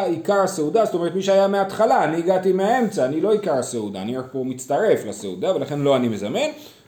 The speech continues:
אומרת הגמרא, "והלכת הגדול מברך, אף על גב דעתה לבסוף." יופי. <coughs> זהו, סיימנו עם הכיבודים, חוזרים למשנה.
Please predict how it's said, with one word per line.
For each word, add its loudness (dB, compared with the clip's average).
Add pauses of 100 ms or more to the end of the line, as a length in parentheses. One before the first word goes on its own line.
אומרת 0
הגמרא, -2
"והלכת 2
הגדול 4
מברך, 2
אף 0
על -2
גב 2
דעתה -2
לבסוף." -6 (1300)
יופי. 2 (300)
<coughs> -14
זהו, 4
סיימנו 2
עם 2
הכיבודים, 2 (300)
חוזרים 2
למשנה. -2